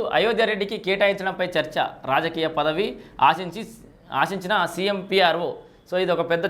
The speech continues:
చర్చ నడుస్తుంది, దీని మీద మాట్లాడుకుందాం మనం. ఆ,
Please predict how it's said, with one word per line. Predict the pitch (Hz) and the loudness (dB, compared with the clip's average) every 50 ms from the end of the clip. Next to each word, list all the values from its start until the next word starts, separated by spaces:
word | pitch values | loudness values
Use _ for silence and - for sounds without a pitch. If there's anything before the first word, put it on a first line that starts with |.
| - | 0
చర్చ | 170 160 - 208 | 0 0 0 0
నడుస్తుంది, | 208 190 165 - 165 151 170 | -2 -2 -2 -4 -6 -6 -4
దీని | 160 156 147 143 | -4 -4 -2 0
మీద | 131 135 160 220 247 - - - - - - - - - | 2 2 2 0 -2 -6 -14 -20 -20 -20 -20 -20 -6 -2
మాట్లాడుకుందాం | 127 143 139 180 165 139 139 127 127 120 117 | -2 0 0 0 -2 -2 -4 -6 -6 -6 -6
మనం. | 117 139 - - - - - - - - - - - - - - - - - - - - - - - - - - - - - - - - - - - - - - - - - - - - - - - - - - - - - - - - - - - - - - - - - - - - - - - - - - - | -6 -6 -8 -8 -14 -20 -20 -20 -20 -20 -20 -20 -20 -20 -20 -20 -20 -20 -20 -20 -20 -20 -20 -20 -20 -20 -20 -20 -20 -20 -20 -20 -20 -20 -20 -20 -20 -20 -20 -20 -20 -20 -20 -20 -20 -20 -20 -20 -20 -20 -20 -20 -20 -20 -20 -20 -20 -20 -20 -20 -20 -20 -20 -20 -20 -20 -20 -20 -20 -20 -20 -20 -20 -20 -14 -6 -4
ఆ, | 117 107 95 - | -4 -4 -4 -6